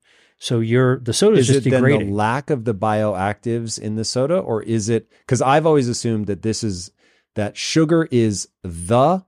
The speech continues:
Speaker 2: blunt force trauma that ends up killing you. If you're dying of metabolic disease, you have a sugar problem. You have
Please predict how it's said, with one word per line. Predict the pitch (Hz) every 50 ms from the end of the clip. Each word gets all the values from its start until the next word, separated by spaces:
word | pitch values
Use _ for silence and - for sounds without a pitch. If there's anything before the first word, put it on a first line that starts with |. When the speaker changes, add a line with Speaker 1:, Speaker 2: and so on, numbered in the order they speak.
| _ _ -
Speaker 2:
blunt | 101 104 120 127 139 135 -
force | - 131 120 117 -
trauma | - - 117 110 107 110 104
that | 95 104 95
ends | 104 104 101 98
up | 101 -
killing | - 110 101 95 90
you. | 85 82
If | 82 -
you're | 113 120 117
dying | 107 120 120 131 135 139
of | 131
metabolic | 117 113 113 117 113 120 120 117 -
disease, | 120 107 92 101 101 98 95 -
you | - 101 101 113 117
have | 110 110 120 120 113
a | 113 113 117
sugar | - - - 131 123 123 127 120
problem. | 107 - 117 110 104 87 90 82 76
You | 87 98 104 113 107
have | 104 113 92